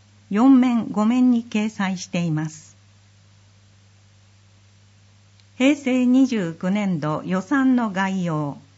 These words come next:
引き続き財政健全化に取り組むとともに、子どもを産み育てやすい環境や、高齢者が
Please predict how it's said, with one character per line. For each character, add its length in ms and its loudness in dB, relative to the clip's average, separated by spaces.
引 220 -2
き 0 -
続 300 -4
き 400 -8
財 240 -2
政 300 -2
健 260 0
全 240 -2
化 120 -2
に 140 0
取 240 -4
り 60 -14
組 160 2
む 60 -2
と 140 -6
と 140 -8
も 160 -2
に、 240 -4
子 140 -4
ど 140 0
も 300 0
を 20 -4
産 140 -4
み 160 -2
育 340 -4
て 140 -6
や 160 -4
す 160 -8
い 120 -6
環 280 -4
境 340 -6
や、 260 -6
高 260 0
齢 220 -2
者 220 -4
が 260 -4